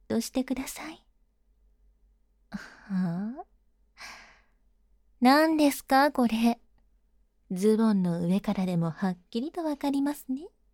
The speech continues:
しつけと聞いて勃起してしまったんですか？相変わらずマゾですね。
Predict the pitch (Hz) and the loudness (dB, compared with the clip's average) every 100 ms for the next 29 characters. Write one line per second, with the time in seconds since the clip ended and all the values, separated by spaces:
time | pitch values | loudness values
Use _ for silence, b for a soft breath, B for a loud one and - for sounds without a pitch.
0 | _ _ _ _ _ _ _ _ _ _ | _ _ _ _ _ _ _ _ _ _
1 | _ _ _ _ _ - 269 269 - - | _ _ _ _ _ -2 -2 -2 -6 -2
2 | 302 294 269 269 226 220 208 214 208 - | 0 2 0 0 2 2 0 -2 -2 0
3 | 180 175 _ _ - - _ _ _ _ | -4 -4 _ _ -20 -20 _ _ _ _
4 | _ - - 262 - 233 247 247 285 294 | _ -16 0 0 4 4 4 0 -10 -10
5 | 269 - - - 330 - _ _ _ _ | -10 -10 -14 -20 -20 -20 _ _ _ _
6 | _ _ b b b b _ _ _ _ | _ _ b b b b _ _ _ _
7 | _ _ 190 190 202 226 - 254 247 247 | _ _ 0 4 4 2 2 2 4 4
8 | 240 254 247 240 226 175 170 214 381 349 | 2 0 0 4 6 6 6 4 2 -2
9 | 311 302 294 277 294 | -4 -6 -10 -16 -16